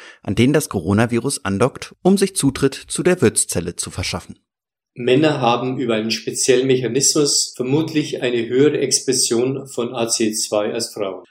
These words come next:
Speaker 2: Aber auch Menschen über siebzig Lebensjahre, Patienten mit vorbestehenden Herz-Kreislauf-Erkrankungen und Raucher. Damit haben meist ältere Männer eine erhöhte A C E zwei Dichte auf der Zellmembran.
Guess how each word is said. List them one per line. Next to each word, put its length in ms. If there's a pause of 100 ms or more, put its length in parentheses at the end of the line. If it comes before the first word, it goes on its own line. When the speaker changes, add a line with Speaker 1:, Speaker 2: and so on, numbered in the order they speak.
(140)
Speaker 2:
Aber 220
auch 180
Menschen 420
über 140
siebzig 500
Lebensjahre, 800
Patienten 640
mit 160
vorbestehenden 680
Herz-Kreislauf-Erkrankungen 1500
und 240
Raucher. 520 (180)
Damit 600
haben 640
meist 580
ältere 380
Männer 540
eine 220
erhöhte 640
A 140
C 220
E 80
zwei 320
Dichte 560
auf 160
der 80
Zellmembran. 880